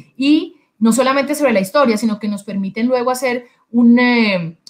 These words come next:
digamos, un análisis de lo que ha sido la transformación, cómo es contar una comunidad un-, indígena desde afuera, desde una visión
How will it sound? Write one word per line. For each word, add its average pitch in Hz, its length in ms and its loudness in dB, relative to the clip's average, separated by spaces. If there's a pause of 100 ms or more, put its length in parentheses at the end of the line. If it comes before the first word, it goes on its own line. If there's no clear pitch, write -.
(120)
digamos, 196 360 -6
un 254 100 -4
análisis 254 640 -4
de 226 80 -2
lo 208 160 -4
que - 80 -6
ha 190 80 -2
sido 240 320 -4
la 226 160 -2
transformación, 190 960 -6
cómo 220 240 -6
es 233 100 -10
contar 247 640 -2 (280)
una 247 220 0
comunidad 202 560 0
un-, 220 240 -2
indígena 240 600 -2
desde 196 400 -4
afuera, 226 560 -2
desde 190 220 -10
una 196 180 -8
visión 208 480 -4